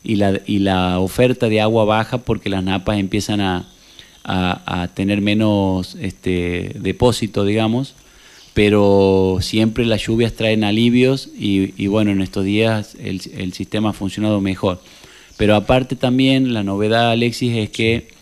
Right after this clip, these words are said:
el municipio está terminando la perforación que está haciendo, eh, en, en forma contigua al parque industrial, con la que en forma conjunta, con un trabajo conjunto que se va a hacer sobre todo en el tendido de las cañerías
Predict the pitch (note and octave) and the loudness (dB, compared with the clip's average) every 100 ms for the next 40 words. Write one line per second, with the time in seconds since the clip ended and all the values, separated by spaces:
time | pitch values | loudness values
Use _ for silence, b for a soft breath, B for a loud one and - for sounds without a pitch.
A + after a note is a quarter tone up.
0 | b - G#2 G2 G2 G2+ A#2 B2 A#2+ A2 | b -6 -2 0 0 0 -2 -2 -2 -2
1 | G2+ G2 G#2+ A#2 B2 A#2+ - G2 F#2 G#2 | -2 0 0 2 2 2 0 -4 -2 -2
2 | G2+ A#2+ A2 A2 A2 G2 A2+ A2 A2+ A2 | -2 -2 -2 -4 -6 -4 -2 0 0 -2
3 | B B B B - G2+ G2 G2 - - | B B B B -6 -2 0 -2 -6 -6
4 | G2 F#2+ F#2+ G2+ F#2 G2+ A2 A2 G#2 G2 | -2 -2 -2 -2 -4 0 0 0 0 0
5 | A2+ A#2 A2 - G2 - G#2 G#2 - B2+ | 2 2 2 0 -4 -2 -2 -2 -2 0
6 | B2 B2+ - B B B B B _ A2 | 0 0 -6 B B B B B _ 0
7 | G#2 G2 - G#2 G2 G2 F#2+ F#2 F2+ - | 2 2 0 2 4 4 2 2 0 -4
8 | F#2 G#2 A2+ A2+ - G#2+ - C#3 C#3 A#2 | -4 0 0 0 0 -2 2 2 4 0
9 | G2+ - G#2 G2 G2 G2+ G#2 A#2+ A2+ G2+ | -2 -4 -2 0 2 2 2 0 0 0
10 | A#2+ A#2+ A#2+ A2+ - G2+ F#2+ - A2+ G#2+ | 0 0 -2 -2 -2 -2 -2 -2 -2 0
11 | A2 G2 G#2 G#2+ A#2 A#2 A2 F#2+ F#2 G2 | -2 -2 0 2 4 2 0 -2 -2 -4
12 | G2 A2+ A#2 A2+ G2+ G2 G2+ G#2+ A#2+ B2 | 0 0 2 0 -2 -4 -2 0 2 2
13 | C3 | 2